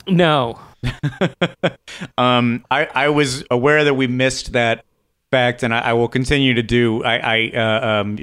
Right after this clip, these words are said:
Speaker 2: I, I think maybe Mister Nixon will play us out of this episode. <laughs> That, uh,
Speaker 1: Oh,
Speaker 2: that
Speaker 1: goody.
Speaker 2: became my plan as, uh, as I started thinking here. Uh, um, but, uh, uh,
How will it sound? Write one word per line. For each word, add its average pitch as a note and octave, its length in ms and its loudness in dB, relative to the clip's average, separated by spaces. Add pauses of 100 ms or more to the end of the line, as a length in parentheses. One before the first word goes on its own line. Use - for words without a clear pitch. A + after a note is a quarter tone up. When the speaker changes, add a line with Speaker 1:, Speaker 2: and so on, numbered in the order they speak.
(160)
Speaker 2:
I, B2 380 -2
I B2+ 80 2
think D#3+ 140 0
maybe C3+ 300 2
Mister B2 340 0
Nixon A#2 460 0
will G2+ 240 0
play B2 300 2
us A2 180 0
out G#2 280 0
of F#2 180 -6
this F#2+ 200 -6
episode. G#2+ 680 0
<laughs> - 40 -20 (280)
That, B2 360 2
uh, C3 140 4
Speaker 1:
Oh, C3+ 160 6
Speaker 2:
that A#2+ 120 0
Speaker 1:
goody. F#3+ 200 4
Speaker 2:
became A#2+ 160 2
my A#2 180 2
plan A2 440 2
as, G#2+ 260 -2
uh, G#2+ 60 0
as G#2 280 -4
I A2 80 -12
started A2 420 -12
thinking G#2 280 -12
here. G2+ 260 -6 (320)
Uh, G#2+ 40 -6 (480)
um, G#2+ 220 -6 (260)
but, C3 320 -2
uh, B2+ 600 0 (140)
uh, A#2+ 560 0